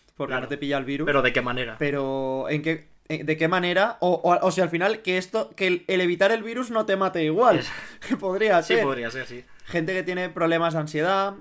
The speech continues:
Speaker 1: eh, chiquillos que están que se suben por las paredes. Entonces, me argu-, a mí me han argumentado todo esto, pero por, en contraposición está el, sí,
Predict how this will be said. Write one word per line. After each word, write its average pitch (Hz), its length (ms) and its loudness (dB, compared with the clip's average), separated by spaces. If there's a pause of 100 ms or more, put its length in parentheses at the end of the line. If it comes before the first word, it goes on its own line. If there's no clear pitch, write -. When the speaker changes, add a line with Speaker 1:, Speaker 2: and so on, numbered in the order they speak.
(200)
Speaker 1:
eh, 131 260 -8
chiquillos 151 400 -2
que 156 80 -4
están 156 180 -4
que 151 80 -2
se 147 60 -4
suben 147 220 -2
por 143 140 -2
las 135 120 -2
paredes. 185 600 -4 (380)
Entonces, 165 280 -6
me 165 100 -2
argu-, 143 200 -6 (440)
a 135 80 -4
mí 147 120 -4
me 175 60 -2
han 180 60 -4
argumentado 175 480 -2
todo 151 240 -4
esto, 190 420 -8 (760)
pero 131 180 -6
por, 123 120 -8
en 131 60 -10
contraposición 135 560 -4
está 170 280 2
el, 139 220 -4
sí, 151 400 -6